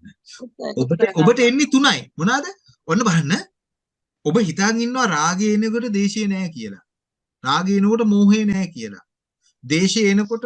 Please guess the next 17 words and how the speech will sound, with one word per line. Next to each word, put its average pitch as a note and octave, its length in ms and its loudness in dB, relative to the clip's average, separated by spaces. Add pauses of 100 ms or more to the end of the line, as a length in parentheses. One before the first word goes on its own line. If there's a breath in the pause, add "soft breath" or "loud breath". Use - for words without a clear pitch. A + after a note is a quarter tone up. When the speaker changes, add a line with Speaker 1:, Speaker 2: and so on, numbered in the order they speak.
(120)
Speaker 2:
රාගය F#3+ 400 -6
නෑ, A3+ 240 -12 (420)
මෝහය G3+ 380 -2
නෑ G3+ 240 -4
කියලා. C3 300 -14 (180)
ඔබට F#3+ 240 -4
මෝහය F#3+ 460 0
එනකොට G#3+ 340 -6
රාගය G3 420 -6
නෑ, A#3 240 -10
දේශය G3+ 340 -8
නෑ A3 200 -8
කියලා A3+ 180 -4
ඔබ A3 80 -4
හිතන් G#3 300 -6
ඉන්නවා. G#2 360 -16
වැරදි. B2+ 440 -16